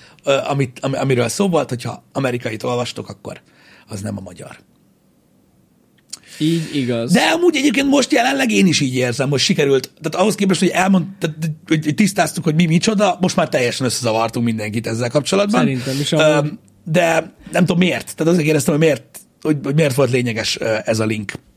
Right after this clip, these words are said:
Speaker 1: Most erre így nem jöttem rá, de, ö, a lényeg az, hogy figyeljetek oda, amikor, ö, ilyen mértékegységekről van szó, mert másak az elnevezések. Ö,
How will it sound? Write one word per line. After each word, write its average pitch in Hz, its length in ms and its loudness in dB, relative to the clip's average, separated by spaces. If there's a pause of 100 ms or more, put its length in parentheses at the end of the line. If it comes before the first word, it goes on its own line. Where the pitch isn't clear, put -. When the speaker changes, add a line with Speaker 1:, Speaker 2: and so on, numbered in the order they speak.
(500)
Speaker 1:
Most - 140 0
erre 120 160 2
így 120 220 0
nem 117 160 2
jöttem 107 280 -6
rá, 160 180 2 (340)
de, 147 420 2
ö, 143 200 2 (320)
a 165 80 2
lényeg 180 260 2
az, 175 180 0
hogy 120 180 -4
figyeljetek 127 460 0
oda, 214 240 4
amikor, 147 500 2
ö, 123 120 -4
ilyen 143 240 0
mértékegységekről 123 840 -2
van 110 140 -6
szó, 156 300 0 (180)
mert - 160 -8
másak 131 420 -2
az 107 100 -4
elnevezések. 113 800 -4 (360)
Ö, 123 220 4